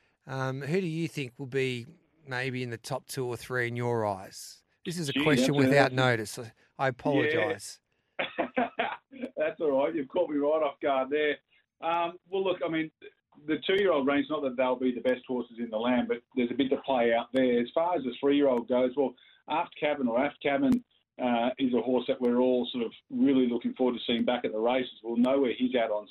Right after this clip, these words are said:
Speaker 2: Saturday. I, I, look, I suppose Anamo's always gonna be up there, isn't he? Zaki's coming back. I'm really keen to see this El Bodegon, who's obviously now in the care of
Speaker 1: Yes.
Speaker 2: Chris Waller. He ran third in the Cox Plate. Uh,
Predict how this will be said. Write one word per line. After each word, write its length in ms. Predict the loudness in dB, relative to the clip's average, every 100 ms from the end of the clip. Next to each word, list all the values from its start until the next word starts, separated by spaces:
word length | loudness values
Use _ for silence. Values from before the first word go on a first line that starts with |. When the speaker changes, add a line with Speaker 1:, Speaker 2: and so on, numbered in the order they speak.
| -2
Speaker 2:
Saturday. 520 | 2 2 2 0 -2 _ _ _ -14
I, 60 |
I, 240 | -12 -10 -6
look, 160 | -4 -2 -4
I 80 | -2
suppose 380 | 0 2 2
Anamo's 520 | 2 2 2 2 0 -2
always 300 | 0 0 0
gonna 160 | -2
be 160 | 0 0
up 140 | -2 -2
there, 200 | 0 2
isn't 180 | 2
he? 180 | 2 2 0
Zaki's 460 | -2 -2 -2 -2 -2
coming 240 | 0 2 2
back. 320 | 2 0 -2 _ _ -6
I'm 240 | -2 -2 0
really 240 | 0 -2
keen 240 | -4 -2
to 80 | 0 0
see 200 | -2 0
this 160 | 0 0 0
El 200 | 0 0
Bodegon, 600 | 0 0 2 2 0 -2
who's 200 | -4 0
obviously 320 | 0 0 2
now 180 | 2 2
in 60 | -2
the 80 |
care 240 | -4 -2 -2
of 80 | -2
Speaker 1:
Yes. 40 |
Speaker 2:
Chris 180 | -4 -4
Waller. 300 | 0 2 2 -2 _ _ _
He 160 | -2 0
ran 260 | 2 0 0
third 240 | 0 2
in 100 | 2
the 100 | 0 0
Cox 200 | -6 -6 -6
Plate. 300 | -2 -2 -4 _ _
Uh, 280 | -12 -8